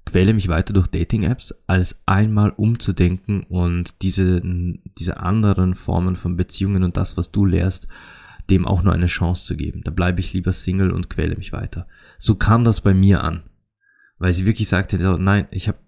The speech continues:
das will ich nicht, ich will nicht umdenken." So, das war wirklich fast wortwörtlich ihre Aussage, "Ich will nicht umdenken." Äh, unglaublich, also das war kurz mal so ein, ah, so schade, so schade, weil sie so ein,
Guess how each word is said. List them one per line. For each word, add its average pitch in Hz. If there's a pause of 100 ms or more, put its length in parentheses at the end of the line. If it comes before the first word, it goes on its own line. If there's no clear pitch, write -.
das -
will 113
ich -
nicht, -
ich -
will 135
nicht 123
umdenken." 82
So, 92
das -
war 113
wirklich 143
fast -
wortwörtlich 104
ihre 90
Aussage, 85
"Ich -
will 110
nicht 104
umdenken." 92 (800)
Äh, - (120)
unglaublich, 87
also 87
das 95
war 95 (440)
kurz -
mal 107
so 98
ein, 95 (120)
ah, 127 (960)
so 120
schade, 90
so 98
schade, 101
weil 90
sie 107
so 123
ein, 131